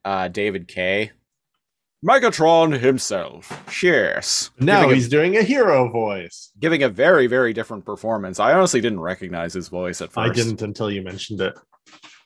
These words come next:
Speaker 1: And I'm like, "Oh, wow.
Speaker 2: So,
Speaker 1: My man." <laughs>
Speaker 2: the, <laughs> my man. So the Christmas miracle or curse is that the Transformers wake up as humans.
Speaker 1: Mm-hmm.
Speaker 2: And I gotta say,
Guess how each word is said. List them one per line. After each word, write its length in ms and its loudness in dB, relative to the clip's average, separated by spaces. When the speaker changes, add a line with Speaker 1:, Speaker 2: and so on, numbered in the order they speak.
Speaker 1:
And 100 -6
I'm 100 -6
like, 220 -2
"Oh, 260 2
wow. 360 -2
Speaker 2:
So, 280 6
Speaker 1:
My 160 6
man." 260 -4
<laughs> 480 -20
Speaker 2:
the, 680 2
<laughs> 40 -12
my 160 2
man. 460 -2
So 380 -2
the 260 -2
Christmas 600 -8
miracle 800 -4
or 160 -6
curse 500 -2
is 200 -2
that 340 4
the 60 -6
Transformers 720 -6
wake 240 -4
up 180 -6
as 120 -10
humans. 520 -8
Speaker 1:
Mm-hmm. 340 0
Speaker 2:
And 140 -4
I 60 -2
gotta 260 0
say, 540 -4